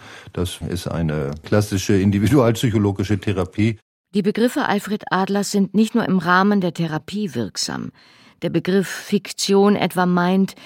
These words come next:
Speaker 2: dass Menschen sich bewusst oder unbewusst bestimmte Bilder von sich und der Welt konstruieren,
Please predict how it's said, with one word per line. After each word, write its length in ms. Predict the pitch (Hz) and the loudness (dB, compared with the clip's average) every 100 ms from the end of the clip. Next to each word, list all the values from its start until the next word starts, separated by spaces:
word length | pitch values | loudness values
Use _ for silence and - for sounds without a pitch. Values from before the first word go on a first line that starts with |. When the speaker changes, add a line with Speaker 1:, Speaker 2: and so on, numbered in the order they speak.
| - | -14
Speaker 2:
dass 240 | - 160 175 | -6 -2 0
Menschen 400 | 170 180 - 180 | 2 2 0 0
sich 400 | 151 170 - - | 0 -4 -6 -8
bewusst 480 | 165 147 240 - - | -6 -2 -2 -2 -4
oder 260 | 165 - | -4 2
unbewusst 600 | 208 196 165 185 214 - - - - - | 4 4 2 -4 -6 -10 -18 -20 -18 -6
bestimmte 460 | 175 - 240 254 | -4 2 4 4
Bilder 320 | 156 202 233 226 | 4 4 4 2
von 240 | 190 180 | 0 0
sich 240 | 190 220 | 0 -2
und 140 | 214 170 | -4 -4
der 120 | 156 | -2
Welt 240 | 170 185 | -2 -4
konstruieren, 920 | - 156 151 - 147 - 170 175 202 | -4 -4 -4 -6 -8 -6 -4 0 0